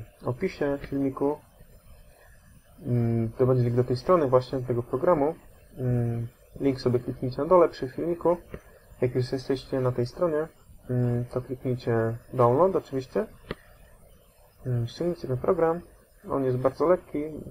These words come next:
szybko się ściąga. Nie ma żadnego niebezpieczeństwa. To jest sprawdzona strona. Teraz kliknijcie OK, żeby go zainstalować. Mm, cały czas oczywiście dajemy next i tak dalej, i tak dalej.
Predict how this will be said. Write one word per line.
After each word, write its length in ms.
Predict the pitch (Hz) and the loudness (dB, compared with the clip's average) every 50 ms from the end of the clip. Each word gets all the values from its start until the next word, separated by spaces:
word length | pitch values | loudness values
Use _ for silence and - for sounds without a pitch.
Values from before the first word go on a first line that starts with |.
| - - - | -16 -18 -8
szybko 280 | - 151 139 - - | -8 -8 -8 -8 -12
się 120 | 127 - 135 | -14 -14 -12
ściąga. 420 | - - 170 160 143 143 139 151 - - - - - - - - _ - - | -4 -2 -2 0 2 0 0 0 -2 -8 -12 -12 -12 -12 -12 -20 _ -16 -10
Nie 140 | 147 143 139 | -6 -2 0
ma 120 | 135 131 | 0 0
żadnego 260 | 127 127 131 127 123 | 0 0 0 0 2
niebezpieczeństwa. 680 | 123 127 131 143 - - - 180 175 - - - 165 170 - - - - - - - - | 2 0 0 0 -2 -4 -2 -2 -4 -4 -2 -2 -2 -2 -2 -8 -20 -20 -20 -18 -14 -6
To 60 | - | -4
jest 120 | 131 127 - | -4 -4 -2
sprawdzona 360 | - 135 131 123 135 135 143 | 0 0 2 4 2 2 0
strona. 340 | - - - 170 165 175 175 - - - - - - _ - - - - - - - - - _ - - - - - _ _ - - - | 0 -2 2 4 4 4 2 0 -12 -20 -20 -20 -20 _ -20 -20 -20 -20 -20 -20 -20 -20 -20 _ -20 -20 -20 -20 -20 _ _ -20 -6 0
Teraz 220 | - 127 123 127 | 0 0 0 0
kliknijcie 380 | - 131 123 - 123 123 - 180 | -4 -10 -6 -6 -8 -2 -2 -4
OK, 120 | - - - 175 170 175 175 165 | -4 0 2 4 4 4 2 0
żeby 180 | - 135 131 131 | -4 -2 -2 2
go 140 | 123 127 120 | 2 4 4
zainstalować. 680 | 120 131 127 - 175 175 160 151 156 160 - - - - _ _ - - - _ - - - - - - - | 2 0 -2 -2 0 2 2 2 0 -4 -4 -10 -20 -20 _ _ -20 -20 -20 _ -20 -20 -20 -20 -20 -10 -4
Mm, 500 | 135 127 123 120 120 120 117 117 120 123 - - - | -2 0 2 2 2 0 -2 -2 -4 -8 -12 -16 -8
cały 180 | - 165 156 139 | -2 -2 0 2
czas 160 | 139 127 127 | 2 0 0
oczywiście 320 | 123 - 127 120 - 123 | -2 -4 -8 -6 -6 -2
dajemy 240 | 123 127 127 143 151 | 0 0 0 0 0
next 480 | 160 156 156 156 156 - - - - 143 | -2 -2 -2 -2 -4 -6 -16 -14 -12 -12
i 60 | 135 | -10
tak 160 | 131 131 131 | -10 -8 -2
dalej, 240 | 135 139 131 131 127 | 2 2 2 2 2
i 40 | 127 | -2
tak 100 | - - | -6 0
dalej. 340 | - 180 175 170 170 170 | 4 4 6 6 4 2